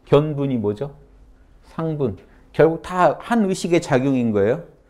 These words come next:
우주에서요, 한 의식의 작용으로 견분,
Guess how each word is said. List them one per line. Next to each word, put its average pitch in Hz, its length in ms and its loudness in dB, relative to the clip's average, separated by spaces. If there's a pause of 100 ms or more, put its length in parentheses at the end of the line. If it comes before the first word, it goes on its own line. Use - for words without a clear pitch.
(320)
우주에서요, 156 880 2
한 208 320 -4
의식의 160 420 -4
작용으로 113 840 0
견분, 131 480 0